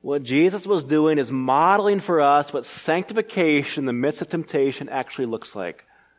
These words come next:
It looks like this, the Spirit and the Word. The Spirit and the Word.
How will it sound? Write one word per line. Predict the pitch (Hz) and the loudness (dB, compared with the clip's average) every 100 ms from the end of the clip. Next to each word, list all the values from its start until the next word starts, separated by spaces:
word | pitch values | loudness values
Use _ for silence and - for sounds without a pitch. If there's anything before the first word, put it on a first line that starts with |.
| _ _ _ - | _ _ _ -10
It | 120 | -4
looks | 117 120 | -4 -4
like | 151 143 123 | -4 -4 -4
this, | 113 95 - - | -6 -6 -10 -18
the | 98 | -18
Spirit | - - - 104 113 120 | -16 -16 -10 -8 -6 -6
and | 104 101 95 92 | -8 -12 -12 -12
the | 92 | -14
Word. | 87 87 87 87 82 _ _ _ _ _ _ _ - | -14 -14 -12 -14 -16 _ _ _ _ _ _ _ -20
The | |
Spirit | - - 120 123 123 135 | -14 -8 -6 -2 0 0
and | 127 113 107 | -2 -4 -6
the | |
Word. | 98 98 92 92 90 | -6 -6 -8 -10 -14